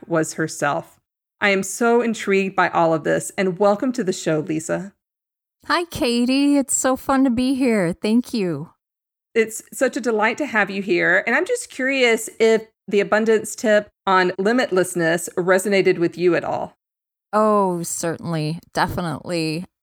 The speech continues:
Speaker 2: I have had self-limiting doubts my entire life. And actually, my pivot point was when I became an author. And by digging deep and really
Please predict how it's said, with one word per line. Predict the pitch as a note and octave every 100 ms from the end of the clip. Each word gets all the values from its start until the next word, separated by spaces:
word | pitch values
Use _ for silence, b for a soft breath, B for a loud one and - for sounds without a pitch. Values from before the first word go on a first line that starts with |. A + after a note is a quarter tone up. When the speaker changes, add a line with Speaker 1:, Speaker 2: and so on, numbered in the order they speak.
| _ _ _
Speaker 2:
I | - F#3 F#3 F#3 F#3 F#3+ G3+ - _ _ _ -
have | G3+ E3+ - - -
had | G#3 F#3+ F3+
self-limiting | - - - F#3+ G3+ - G3 G3 G3+ - G3+ F#3+ F3+
doubts | F3+ F3+ - -
my | F3+
entire | E3+ E3+ - - F#3+ F#3 F3
life. | D#3 E3 E3 D3+ F#2 - - _ _ _
And | -
actually, | A3 B3 - D4 C4
my | A#3+ F4
pivot | - C#4+ A#3+ -
point | - F#3 -
was | G3 G#3 F#3+
when | F#3+ F#3
I | F3
became | E3+ F3 - E3 E3
an |
author. | D3+ E3 E3 E3+ D#3 D#3 D3+ - _
And | - F3+ F3 F3 E3+ E3+ E3 D3+ - _
by | F#3+ F#3 F#3 F3+ E3+ -
digging | A#3+ A#3+ C4+ B3 A3 - _
deep | F#3 G3 A#3 - _ _ _
and | - F3+ E3+ E3+ E3 E3 E3+ E3
really | G3+ A3 A3+ A3+ A3+ A3